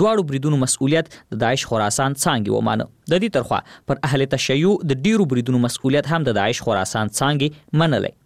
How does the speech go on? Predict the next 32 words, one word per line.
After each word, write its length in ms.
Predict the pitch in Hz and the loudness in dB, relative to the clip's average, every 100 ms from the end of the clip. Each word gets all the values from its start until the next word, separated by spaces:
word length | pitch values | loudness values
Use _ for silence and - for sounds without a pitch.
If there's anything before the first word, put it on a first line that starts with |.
| _ 123 | _ -2
دا 80 | 117 | 0
بریدونه 280 | 120 175 185 175 | 2 2 0 0
په 100 | 143 | 0
افغانستان 420 | 135 135 180 185 | 0 0 0 0
کې 340 | 202 - - 151 | -2 -4 -6 0
د 80 | |
یوې 160 | 156 165 160 | 2 2 2
مذهبي 400 | 156 135 185 214 | 0 0 0 2
جګړې 240 | 165 135 151 135 | 0 0 0 0
د 100 | - | 0
پیل 180 | 131 135 117 | -2 0 -2
اندېښنه 340 | 104 95 113 127 | -2 -2 -2 0
هم 180 | 143 175 | 0 0
له 40 | 175 | 2
ځان 160 | 139 - | 0 -2
سره 200 | 101 98 | -2 0
لري. 160 | 101 - _ _ 165 | -2 -4 _ _ 0
د 100 | 170 | 2
دیني 120 | 226 240 | 4 4
علومو 320 | 220 208 151 | 4 4 2
ډاکټر 300 | 139 - 185 | 0 0 0
او 100 | 175 - | 0 0
سکالر 360 | 143 131 160 151 135 | 0 2 0 0 2
جاوید 280 | 131 127 123 | 2 0 0
جاوید 320 | 117 190 180 | 2 2 2
وایي، 180 | 160 180 - - 170 | 2 0 -4 -4 0
د 100 | 180 | 2
داعش 240 | 208 220 - | 2 0 0
دا 80 | 220 190 | 0 2
حملې 440 | 170 175 202 151 | 2 2 0 2
دیني 180 | 151 185 | 4 4
او 40 | 190 | 4